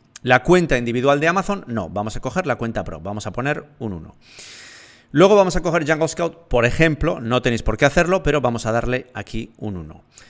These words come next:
Vamos a coger Shopkeeper también porque es muy útil y muy barato. Y vamos a poner un uno. ¿Muestras de tu producto? Sí. ¿Tu producto más envío más impuestos? Sí. ¿Control de calidad? Sí. ¿Exención de códigos getin, que son ean o U P C?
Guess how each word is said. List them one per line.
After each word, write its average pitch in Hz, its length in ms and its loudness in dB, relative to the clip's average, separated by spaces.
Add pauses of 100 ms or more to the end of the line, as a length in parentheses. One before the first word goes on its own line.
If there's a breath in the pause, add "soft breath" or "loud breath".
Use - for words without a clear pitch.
(200 loud breath)
Vamos 101 260 -6
a 110 60 -14
coger 107 240 -10
Shopkeeper 113 440 -6
también 175 360 2
porque - 340 -8
es 104 140 -10
muy 120 340 -6
útil 160 460 -2
y 104 100 -10
muy 101 140 -6
barato. 90 280 -8
Y 87 40 -10
vamos 98 180 -8
a 104 60 -8
poner 143 420 -4
un 104 140 -10
uno. 76 220 -16 (420 loud breath)
¿Muestras 165 520 2
de 131 100 -6
tu 147 120 -4
producto? 175 460 0
Sí. 85 320 -10 (200)
¿Tu 120 100 -10
producto 147 400 -2
más 123 180 -6
envío 143 260 0
más 139 160 -2
impuestos? 151 600 -6
Sí. 85 320 -10 (260 soft breath)
¿Control 127 440 0
de 117 80 -2
calidad? 143 560 0
Sí. - 400 -8 (100)
¿Exención 123 600 -2
de 110 100 -2
códigos 110 460 0
getin, 107 480 -6 (340 soft breath)
que 104 100 -10
son 107 280 -6
ean 117 260 0
o 101 80 -4
U 123 120 -2
P 143 120 2
C? 208 360 -2